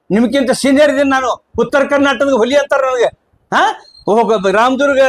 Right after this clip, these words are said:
ಕಡ್ಕೋಳ, ಚಂದರ್ಗಿ, ಬೈಲಹೊಂಗಲ, ಶೌರ್ಯಬಾನ್, ಶಿರೋಳ್, ಅಲ್ಲೆಲ್ಲ ಕೇಳ್ರಿ,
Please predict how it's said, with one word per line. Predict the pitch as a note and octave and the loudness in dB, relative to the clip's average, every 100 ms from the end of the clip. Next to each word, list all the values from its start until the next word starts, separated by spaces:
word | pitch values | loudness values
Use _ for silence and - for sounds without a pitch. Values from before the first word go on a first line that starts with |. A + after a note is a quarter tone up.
| B3 | 0
ಕಡ್ಕೋಳ, | B3 B3+ D4 | -2 0 2
ಚಂದರ್ಗಿ, | C#4+ B3 B3+ C#4+ B3+ C#4 | 2 0 0 0 0 0
ಬೈಲಹೊಂಗಲ, | A#3 C4+ C#4 C4+ C#4 C#4 C#4 - | 2 2 2 2 0 0 0 0
ಶೌರ್ಯಬಾನ್, | A#3+ C#4 C#4 C#4 C4+ | 0 2 0 -2 -2
ಶಿರೋಳ್, | A#3+ C4+ C#4+ - - | 0 2 2 -2 -4
ಅಲ್ಲೆಲ್ಲ | A#3+ B3+ D#4 | 0 2 2
ಕೇಳ್ರಿ, | C4 C#4+ C4 G#3+ | 2 0 0 -4